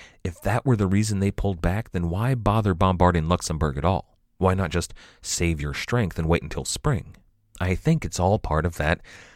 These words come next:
psychological warfare that Louis was playing at here. He showed the Spanish Netherlands and the Spanish Empire and the Habsburgs in general,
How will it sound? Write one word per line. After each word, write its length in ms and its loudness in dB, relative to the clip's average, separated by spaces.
psychological 920 2
warfare 480 2
that 120 -2
Louis 320 6
was 160 2
playing 440 0
at 160 -8
here. 180 -4
He 200 4
showed 400 4
the 60 -4
Spanish 480 0
Netherlands 540 -2
and 300 -4
the 100 -8
Spanish 520 -6
Empire 640 -4
and 220 -4
the 80 0
Habsburgs 680 2
in 140 -6
general, 340 0